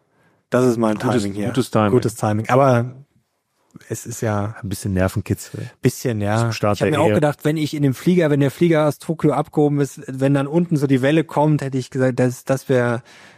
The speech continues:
Speaker 1: das wär richtig Hollywood-reif gewesen, aber nein, Spaß beiseite, das ist, das ist richtig, weißt du, wie groß so Tsunamis werden können?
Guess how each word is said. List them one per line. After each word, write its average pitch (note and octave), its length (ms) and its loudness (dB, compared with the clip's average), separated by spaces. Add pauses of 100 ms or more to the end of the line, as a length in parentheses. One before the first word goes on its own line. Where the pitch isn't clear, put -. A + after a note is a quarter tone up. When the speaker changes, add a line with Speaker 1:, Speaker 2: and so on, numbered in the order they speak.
(140)
Speaker 1:
das - 220 -8
wär B2+ 140 2
richtig B2+ 320 -2
Hollywood-reif A#2+ 560 2
gewesen, A2 340 0
aber A2 400 -2 (1040)
nein, B2+ 240 0
Spaß - 260 -4
beiseite, G2+ 380 0
das - 200 -6
ist, - 240 -8
das A#2 160 0
ist - 200 -8
richtig, D#3+ 300 -2 (100)
weißt E3+ 300 0
du, D#3 60 -2
wie C3+ 80 2
groß E3+ 280 2
so D3 120 -4
Tsunamis B2+ 600 0
werden D3 240 2
können? F#3 260 0